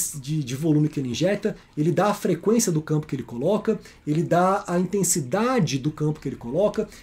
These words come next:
ele dá o raio nominal das partículas, a frequência, é, a fração volumétrica de ferro fluido. Então, ele dá muitos dados, assim, de maneira fácil, e por isso eu uso bastante esse artigo,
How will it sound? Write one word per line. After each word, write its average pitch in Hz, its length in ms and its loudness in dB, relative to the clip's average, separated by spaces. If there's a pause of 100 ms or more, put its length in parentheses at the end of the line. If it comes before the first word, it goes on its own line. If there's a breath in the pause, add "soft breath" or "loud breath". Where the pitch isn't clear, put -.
(120)
ele 156 180 2
dá 175 300 2
o 180 100 0
raio 220 640 4
nominal 160 300 2
das 135 140 -4
partículas, - 640 -2 (160 loud breath)
a 160 120 -2
frequência, 208 840 2 (320 loud breath)
é, 143 420 -4 (160)
a 147 60 -6
fração 175 320 0
volumétrica 190 640 4
de 127 160 -4
ferro 123 240 -6
fluido. 202 280 0
Então, 233 220 6 (540 loud breath)
ele 196 120 0
dá 240 160 8
muitos 240 420 8
dados, 156 420 2
assim, 165 400 2
de 127 80 0
maneira 147 260 2
fácil, 180 480 -4
e - 20 -14
por 156 120 -2
isso 196 140 2
eu 180 40 6
uso 160 100 4
bastante 147 260 -2
esse 127 100 -8
artigo, 170 380 -2